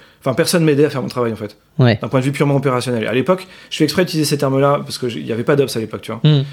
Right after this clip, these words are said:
Speaker 1: Et, euh, personne n'en parlait. Et, euh,
Speaker 2: C'est,
Speaker 1: et
Speaker 2: c'était il y a, il y a quoi, il y a sept, huit ans ?
Speaker 1: C'était il y a plus que
Speaker 2: Même plus ?
Speaker 1: ouais, c'est ça, c'était il y a sept, huit ans, exactement.
Speaker 2: Ouais.
Speaker 1: Ouais.
Speaker 2: Oui, donc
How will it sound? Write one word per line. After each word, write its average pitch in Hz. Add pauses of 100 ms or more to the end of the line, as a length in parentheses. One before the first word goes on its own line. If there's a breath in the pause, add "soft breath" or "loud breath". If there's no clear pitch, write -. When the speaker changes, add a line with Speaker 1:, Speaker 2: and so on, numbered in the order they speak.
(160 loud breath)
Speaker 1:
Et, 120
euh, 110
personne 156
n'en 127
parlait. 135
Et, 117
euh, 113
Speaker 2:
C'est, -
Speaker 1:
et -
Speaker 2:
c'était 135
il -
y 127
a, 117
il 123
y 123
a 117
quoi, 127
il -
y 113
a 107
sept, -
huit 143
ans ? 185 (100)
Speaker 1:
C'était -
il 147
y -
a 113
plus 165
que 147
Speaker 2:
Même 123
plus ? 151
Speaker 1:
ouais, 151
c'est 143
ça, 131
c'était 123
il -
y 113
a -
sept, 113
huit 117
ans, 104
exactement. 101 (100)
Speaker 2:
Ouais. 131
Speaker 1:
Ouais. 117
Speaker 2:
Oui, 147
donc 135